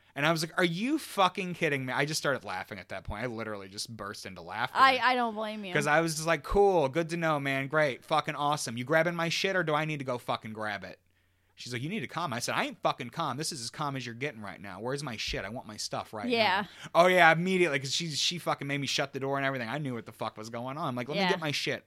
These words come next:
Speaker 1: I want out of here now. Let's go. Let's fucking wrap this shit up." And she's just like, "So do you know what's happening?" I'm like, "Yeah, I'm not dumb. I'm being fired.
Speaker 2: Yeah.
Speaker 1: You're firing me.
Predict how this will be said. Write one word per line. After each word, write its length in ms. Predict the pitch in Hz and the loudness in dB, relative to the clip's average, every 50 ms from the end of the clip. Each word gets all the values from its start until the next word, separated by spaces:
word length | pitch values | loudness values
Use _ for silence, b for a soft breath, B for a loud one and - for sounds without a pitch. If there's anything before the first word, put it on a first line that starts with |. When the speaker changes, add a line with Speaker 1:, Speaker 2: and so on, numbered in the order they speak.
| _ _ - | _ _ -6
Speaker 1:
I 60 | - | -4
want 140 | 151 160 160 147 | -2 -2 0 0
out 140 | 143 139 | 0 0
of 60 | 135 127 | -2 -2
here 140 | 131 120 | -4 -4
now. 240 | 113 110 104 95 87 | -6 -6 -6 -6 -6
Let's 160 | 107 120 - | -8 -8 -6
go. 200 | - 131 107 90 - | -6 -6 -6 -6 -6
Let's 160 | 107 117 - | -10 -10 -10
fucking 320 | - - 151 147 139 147 139 | -6 -4 -4 -4 -4 -4 -2
wrap 220 | 143 135 135 - | -2 -2 -2 -2
this 120 | - 120 - | -4 -8 -6
shit 220 | - - 117 107 | -6 -6 -6 -6
up." 100 | 95 - B B B B B B B B B B | -8 -10 B B B B B B B B B B
And 80 | 120 131 | -6 -4
she's 180 | - 147 147 139 | -2 0 0 0
just 160 | 139 131 - | 0 0 0
like, 180 | 139 139 131 120 | 0 0 2 4
"So 140 | 160 160 156 | 4 4 4
do 100 | 147 175 | 4 2
you 60 | 180 | 0
know 160 | 180 170 160 | 2 4 4
what's 160 | 156 151 - | 2 2 2
happening?" 400 | - 147 147 147 - 180 180 165 | 2 2 2 2 0 -2 -4 -2
I'm 140 | 147 156 151 | -2 -2 0
like, 160 | 156 151 143 | -2 -2 0
"Yeah, 120 | 175 160 123 | 0 0 0
I'm 100 | 120 131 | 0 -2
not 200 | 135 147 151 - | -4 -4 -4 -4
dumb. 220 | 113 113 120 131 | -6 -6 -4 -6
I'm 80 | 127 117 | -6 -4
being 220 | 110 117 143 147 | -4 -4 -6 -6
fired. 440 | - - 95 92 92 95 107 123 123 - | -4 -4 -4 -4 -4 -8 -10 -12 -8 -4
Speaker 2:
Yeah. 240 | 277 311 262 202 - | -2 -2 0 -2 -2
Speaker 1:
You're 80 | 113 113 | -4 -4
firing 380 | - 127 107 104 98 95 98 | -2 -2 -2 -2 -4 -6 -8
me. 160 | 92 107 123 | -10 -12 -14